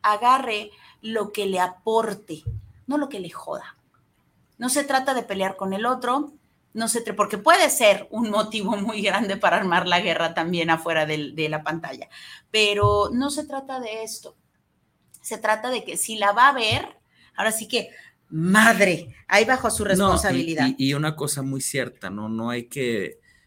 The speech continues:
Speaker 2: no hay que decir, "Ah, esa película entonces es satánica". No, no tiene absolutamente
Speaker 1: En
Speaker 2: nada
Speaker 1: ningún
Speaker 2: que
Speaker 1: momento
Speaker 2: ver,
Speaker 1: sale
Speaker 2: ¿no?
Speaker 1: nada satánico.
Speaker 2: No, o sea, eh, eh, porque justamente es eso, lo que muchas veces hemos dicho, el verdadero monstruo, ¿quién es? El propio ser humano.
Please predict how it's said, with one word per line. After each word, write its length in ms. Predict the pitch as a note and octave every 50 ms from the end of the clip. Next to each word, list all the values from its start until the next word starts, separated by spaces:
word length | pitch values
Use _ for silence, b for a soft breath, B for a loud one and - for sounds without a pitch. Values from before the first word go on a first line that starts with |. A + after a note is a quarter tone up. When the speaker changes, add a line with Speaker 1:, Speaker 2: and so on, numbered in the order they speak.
| b b -
Speaker 2:
no 200 | A#2 B2 C3 C3+
hay 120 | C#3 C#3+ C#3
que 140 | - E3+
decir, 360 | D#3 B2+ A2+ A2+ - C#3 C#3 A#2+
"Ah, 40 | A2
esa 200 | C#3+ - G3 G3
película 340 | - D#3 D3 D3 D3 F3+ F#3
entonces 340 | D#3 - D3 C#3+ D3+ E3 D#3+
es 100 | D#3+ D#3
satánica". 520 | F3+ F3+ F3+ - D#3+ D#3 D3 B2+ - - -
No, 260 | A2+ A#2 B2 B2 A#2+ -
no 80 | - C#3+ C#3+ - _ _
tiene 300 | - D3 C#3+ D#3+ D3+ D3
absolutamente 800 | D#3 - - - - A#2 A#2 A#2 - - F3 D3+ C#3 C3+ - C#3+
Speaker 1:
En 60 | C#4+
Speaker 2:
nada 120 | C4+ C4+ C4+
Speaker 1:
ningún 140 | C4+ B3+ C4+
Speaker 2:
que 60 | C4
Speaker 1:
momento 280 | C#4+ C4 C4 C4 B3+ - B3+
Speaker 2:
ver, 40 | -
Speaker 1:
sale 220 | - B3 A3+ A3+
Speaker 2:
¿no? 60 | A3
Speaker 1:
nada 160 | A3+ A3+ A#3
satánico. 540 | A#3 B3 G#3 - G3 F#3 F#3 D#3+ - - - D#3+
Speaker 2:
No, 300 | B2+ C3+ C#3 C#3+ C#3+ C3
o 80 | A#2
sea, 440 | - - B2 A#2 A#2 A2+ A2+ A2 G#2 -
eh, 300 | - A#2+ A#2 A2+ A#2+ B2 B2+
eh, 40 |
porque 260 | B2 - C3 B2+ - C3
justamente 580 | - - C#3 - - E3 D#3+ D#3 D3+ D3+ D#3 D#3
es 100 | - E3+
eso, 260 | E3+ E3 E3+ C#3+ B2
lo 100 | A2+ A2
que 100 | - A#2+
muchas 180 | A#2+ A#2+ C#3+
veces 120 | C#3 C3+ C#3
hemos 200 | C#3 C#3+ D3 C#3
dicho, 200 | C3 B2+ - A#2
el 60 | A2+
verdadero 360 | A2 A2+ A2+ A#2+ B2+ B2+ C#3+
monstruo, 380 | C#3+ C#3 C#3 C#3 C3+ - C3+ C3+
¿quién 160 | - C3+ C3+ C3+
es? 100 | C#3 -
El 80 | A#2
propio 200 | A2+ A#2+ A#2+ -
ser 140 | - C3 B2
humano. 320 | B2+ B2+ C3+ C3 A#2+ -